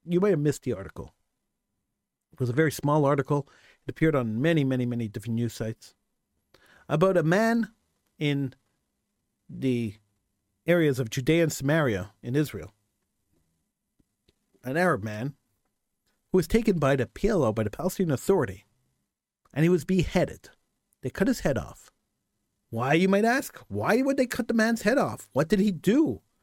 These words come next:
What crime did he commit to have his head cut off? The crime he committed? He was gay. And he got off lucky. They just cut his head off. Because if he was in Gaza,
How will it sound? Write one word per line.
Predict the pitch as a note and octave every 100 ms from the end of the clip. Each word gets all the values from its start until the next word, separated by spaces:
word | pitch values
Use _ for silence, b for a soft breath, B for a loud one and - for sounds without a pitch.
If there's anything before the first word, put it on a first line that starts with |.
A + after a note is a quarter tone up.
| _ _ _ -
What | D#3+
crime | - - G3+ D#4+
did | C4 E3+
he |
commit | D#3+ C3+ D3 D#3+
to | D#3+
have | F3+
his | G3
head | - -
cut | - B2+
off? | F2 D2+ - - _ _ _ _ _ _ _ _ _ _ _ _
The | -
crime | - D#3+ F#3 G#3
he |
committed? | E3 D3+ E3+ A3+ A3+ - _ _ _ _ _ _ _
He | _
was | A#2+ C#3+
gay. | - F2 B1+ _ _ _ _ _ _ _ _ _ _ _ _ _ _ _ -
And | F3
he | A3+
got | C4+
off | C4 B3+
lucky. | B3+ -
They | C3+
just | C#3 E3
cut | F#3+
his | F3+ -
head | A3+
off. | G#2 - _ _ _ _ _ _ _
Because | E3 F3+
if | F3+
he | G3
was | D#4+ A3
in | G3 D3+
Gaza, | D3+ G3 G#3+ B2+ G2+